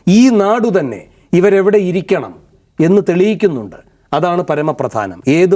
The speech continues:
ഭരണകൂടത്തെക്കാൾ ഉത്തരവാദിത്വത്തോടെ ജനങ്ങൾ പ്രവർത്തിക്കുന്നു എന്നതിൻ്റെ തെളിവാണത്. പിന്നെ എന്ന് വെച്ചിട്ട് ഇവരെയൊക്കെ അങ്ങ് എന്തും പറയാനായിട്ട് കെട്ടഴിച്ചു വിടണമെന്നല്ല കേട്ടോ ഞാൻ പറഞ്ഞത്. കേരളം ഒരു സമൂഹം എന്ന നിലയിൽ ഇതിനെ നേരിടാനും ഇവരെ മൂലക്കിരിക്കാനുമുള്ള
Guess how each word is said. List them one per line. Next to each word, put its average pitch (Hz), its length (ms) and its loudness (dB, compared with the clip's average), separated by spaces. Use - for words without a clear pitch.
ഭരണകൂടത്തെക്കാൾ 170 640 -2
ഉത്തരവാദിത്വത്തോടെ 147 640 -2
ജനങ്ങൾ 202 340 2
പ്രവർത്തിക്കുന്നു 151 720 -4
എന്നതിൻ്റെ 143 400 0
തെളിവാണത്. 113 560 -4
പിന്നെ 165 180 0
എന്ന് 160 200 0
വെച്ചിട്ട് 180 200 0
ഇവരെയൊക്കെ 196 340 2
അങ്ങ് 196 160 0
എന്തും 185 320 0
പറയാനായിട്ട് 190 560 -2
കെട്ടഴിച്ചു 190 340 0
വിടണമെന്നല്ല 185 460 0
കേട്ടോ 135 200 0
ഞാൻ 127 180 -2
പറഞ്ഞത്. 117 300 -4
കേരളം 220 320 2
ഒരു 202 80 2
സമൂഹം 185 500 0
എന്ന 175 140 -2
നിലയിൽ 165 220 0
ഇതിനെ 160 260 0
നേരിടാനും 151 680 0
ഇവരെ 175 260 2
മൂലക്കിരിക്കാനുമുള്ള 160 1000 -2